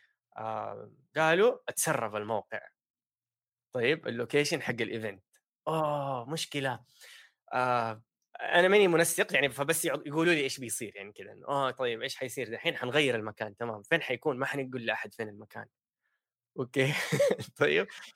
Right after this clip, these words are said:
يوم الإيفنت حتعرفوا. أوكي، تمام. يلا، يوم ال-، يوم الإيفنت. آه، قبل، يوم الإيفنت أو قبله، ما أتذكر، جاني أخويا.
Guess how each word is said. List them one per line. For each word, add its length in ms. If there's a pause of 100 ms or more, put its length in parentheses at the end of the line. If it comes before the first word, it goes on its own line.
(200)
يوم 480
الإيفنت 360
حتعرفوا. 640 (260)
أوكي، 280
تمام. 360 (240)
يلا، 220
يوم 300
ال-، 140 (340)
يوم 200
الإيفنت. 340 (1700)
آه، 880 (480)
قبل، 300
يوم 180
الإيفنت 380
أو 120
قبله، 340
ما 140
أتذكر، 340
جاني 320
أخويا. 360